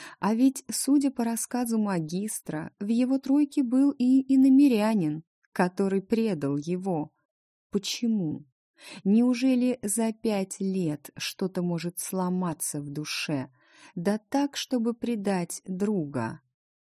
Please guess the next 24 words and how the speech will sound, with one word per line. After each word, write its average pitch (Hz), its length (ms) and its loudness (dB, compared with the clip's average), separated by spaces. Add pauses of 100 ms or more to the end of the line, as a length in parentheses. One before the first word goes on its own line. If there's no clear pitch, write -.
(120)
Или 165 580 -2
все - 400 -6
же 151 420 -4
не 170 240 0
друга? 160 720 -4 (640)
Эх, 143 540 -6 (120)
одни 156 640 0
вопросы. 202 880 -6 (760)
В - 100 -20
конце 180 380 0
речи 294 500 0
я 175 320 -2
удивленно 160 640 -2
добавила: 143 800 -6 (840)
«Я 240 240 2
рада, 160 320 2
что - 420 -4
оказалась 170 580 -4
в - 100 -20
тройке 240 440 0
с - 100 -6
такими 160 440 -4
же 160 180 -4
иномерянками. 160 1200 0